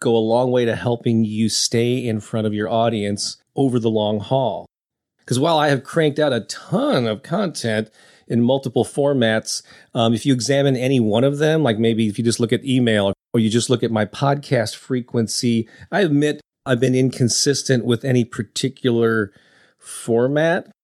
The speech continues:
but overall, I'm posting something multiple times a week to multiple platforms.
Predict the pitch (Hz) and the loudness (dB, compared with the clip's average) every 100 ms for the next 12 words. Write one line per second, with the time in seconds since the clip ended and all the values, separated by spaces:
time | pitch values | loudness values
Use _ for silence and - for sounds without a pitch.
0 | _ _ _ - 143 151 160 156 123 135 | _ _ _ -4 0 0 2 2 2 2
1 | 139 127 120 123 113 131 123 123 107 123 | 2 2 2 0 0 0 0 0 0 0
2 | 107 113 110 110 110 107 - 110 - 113 | 0 2 2 2 2 -2 -4 -6 -2 -2
3 | 107 110 101 113 104 107 107 - - 101 | 0 0 0 -2 0 0 -2 -6 -6 -2
4 | 101 104 107 - 107 104 - _ _ _ | 0 0 -2 2 2 2 -2 _ _ _
5 | - 117 107 - - 104 98 98 98 110 | -2 2 2 0 -2 0 0 0 -4 -6
6 | - | -10